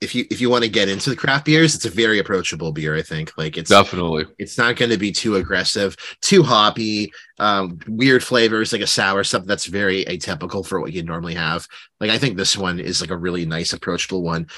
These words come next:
Speaker 1: One that fits in more closely with, you know, more domestic kind of ales and stuff that you'd have, um, outside of there. Probably, not, you know, not so much like a big lager, like a mainstream lager, but, like, something, like, more like a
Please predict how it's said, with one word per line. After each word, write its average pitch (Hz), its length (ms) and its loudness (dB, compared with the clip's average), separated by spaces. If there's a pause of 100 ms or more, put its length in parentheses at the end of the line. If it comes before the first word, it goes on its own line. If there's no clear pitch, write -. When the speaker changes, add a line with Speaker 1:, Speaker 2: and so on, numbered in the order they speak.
(140)
Speaker 1:
One 170 160 6
that 151 120 6
fits - 260 0
in 123 80 2
more 110 140 0
closely 110 500 0
with, 95 260 0 (320)
you 113 80 0
know, 92 160 2
more 98 340 4
domestic 90 560 0
kind 92 180 -2
of 80 60 -2
ales 85 320 -4
and 90 80 -8
stuff 85 240 -6
that 78 140 -8
you'd 82 120 -4
have, 85 340 -6 (480)
um, 73 300 -6 (160)
outside 85 340 -4
of 85 60 -2
there. 80 160 -2 (180)
Probably, 190 220 6
not, 131 180 2
you 143 80 4
know, 120 100 4
not 120 160 2
so - 100 2
much 113 180 0
like 101 100 -2
a 95 60 0
big 90 220 -4
lager, 87 440 0
like 85 100 -4
a 85 40 -4
mainstream 85 420 -6
lager, 80 380 -4
but, 80 260 -6
like, 80 160 -6
something, 87 320 -6
like, 85 160 -8
more 85 220 -6
like 87 240 -8
a 78 180 -4